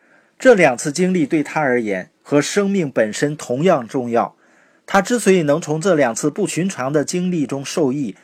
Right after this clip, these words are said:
是因为他加以总结，从中吸取教训。但是，如果一个人既没有时间，也无意在追求知识的过程中从失败中学习，那么他如何才能取得成功呢？在何处，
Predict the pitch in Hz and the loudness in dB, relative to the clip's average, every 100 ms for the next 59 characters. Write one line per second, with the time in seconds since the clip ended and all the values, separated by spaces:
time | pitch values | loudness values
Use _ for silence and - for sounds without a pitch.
0 | _ _ _ - 240 214 208 202 190 208 | _ _ _ -2 2 4 2 0 -2 0
1 | 196 208 190 104 95 104 104 143 _ - | -2 -4 -8 -8 -8 -4 -4 -6 _ -6
2 | 143 156 151 160 156 185 160 120 - 104 | 0 2 0 -6 -8 -4 0 0 -2 -12
3 | - _ _ _ - 131 113 - 104 - | -14 _ _ _ 0 0 0 -4 -8 -8
4 | _ _ _ - 233 240 196 214 226 202 | _ _ _ 0 2 6 4 6 2 2
5 | 208 - 233 170 202 165 - 170 185 202 | 0 0 0 4 4 4 0 -6 -2 -2
6 | 202 - 139 139 165 233 214 170 170 202 | -2 0 2 4 2 0 0 0 0 0
7 | 202 165 165 185 220 190 170 147 160 135 | -4 0 -2 -2 -6 0 0 2 0 -2
8 | 151 160 160 - 131 131 - 175 147 131 | -2 0 0 -4 -8 -6 -4 0 0 0
9 | 143 - 113 156 - 90 _ _ _ _ | -6 -4 -2 -2 -2 -8 _ _ _ _
10 | _ 185 165 165 165 170 165 226 175 165 | _ 4 6 4 2 0 0 0 -2 -4
11 | 156 156 156 117 123 - 127 147 156 147 | -4 -4 -6 -2 -2 -4 -4 -2 0 -2
12 | 143 _ _ _ _ _ _ - 214 165 | -6 _ _ _ _ _ _ 2 4 4
13 | - 139 185 220 151 | 0 0 0 0 -4